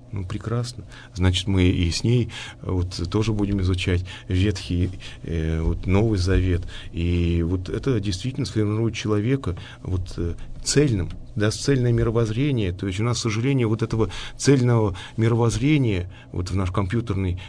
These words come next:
век, э, со смартфонами и так далее, и так далее, мало у кого есть. Люди не читают литературу, если читают в каких-то выжимках даже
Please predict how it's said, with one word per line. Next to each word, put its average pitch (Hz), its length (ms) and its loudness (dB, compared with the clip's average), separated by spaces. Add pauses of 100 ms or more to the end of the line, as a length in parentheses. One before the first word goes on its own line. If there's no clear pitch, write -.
век, 117 420 0
э, 87 280 -4
со - 180 -4
смартфонами 104 680 2
и - 20 2
так 95 140 0
далее, 117 220 2
и - 20 2
так 107 100 0
далее, 113 180 2
мало 120 320 2
у 92 100 0
кого 98 300 -2
есть. 110 300 -2 (160)
Люди 117 240 2
не 110 140 0
читают 120 360 -2
литературу, 117 600 0
если 110 160 0
читают 123 360 -2
в - 20 -12
каких-то 110 340 -2
выжимках 107 500 0
даже 104 320 0